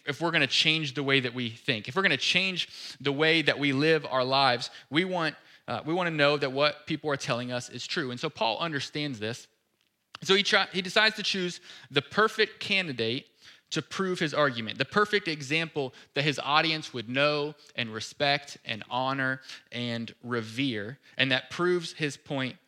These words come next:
perfectly. And so Paul points his audience to the patriarch of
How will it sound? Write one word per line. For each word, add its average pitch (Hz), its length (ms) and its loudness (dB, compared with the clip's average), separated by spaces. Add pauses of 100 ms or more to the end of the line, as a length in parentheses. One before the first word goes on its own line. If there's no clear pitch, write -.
(260)
perfectly. 101 560 -4 (320)
And 123 100 -6
so 151 160 4
Paul 190 420 2
points 185 380 -6
his 160 200 0
audience 135 480 2
to 147 100 -6
the 117 140 -2
patriarch 180 840 0 (280)
of 135 340 2